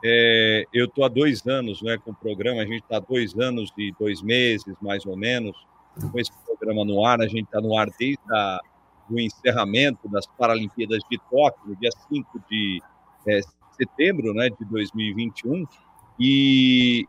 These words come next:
eu agora vou muito mais aos eventos do Comitê Paralímpico Brasileiro e eu falo muito da questão da mulher, né? Eu vejo sempre as mulheres com os filhos, né? "Ah, não é porque o pai tem culpado", não, porque o pai costuma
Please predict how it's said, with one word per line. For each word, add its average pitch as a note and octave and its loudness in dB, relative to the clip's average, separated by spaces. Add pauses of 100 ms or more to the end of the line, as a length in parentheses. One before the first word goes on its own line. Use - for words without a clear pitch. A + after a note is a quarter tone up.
eu D3 8
agora D3 6 (420)
vou C#3 0
muito C#3 -4
mais C3+ 0
aos B2+ 0
eventos B2+ 2 (120)
do G#2 -12
Comitê A2+ -6
Paralímpico A2 -6
Brasileiro A2 -2 (460)
e A#2 2
eu C3 2 (160)
falo C3+ -2
muito C3 -2
da C3 0
questão A#2+ -6 (100)
da C#3+ -6
mulher, C3 4
né? A2 -4 (360)
Eu A2+ -4
vejo C#3 0
sempre D3 -2
as C3+ 4
mulheres D3 4 (140)
com B2+ -2
os A#2+ -6
filhos, G#2+ -6 (380)
né? C3+ 4
"Ah, G#3 6
não F#3 -2
é F#3+ 6
porque - -4
o D3+ 0
pai D3+ 6
tem C#3+ -2
culpado", D#3 2
não, D3+ 0
porque C3 -8
o E3 -2
pai D3+ 2
costuma B3 -4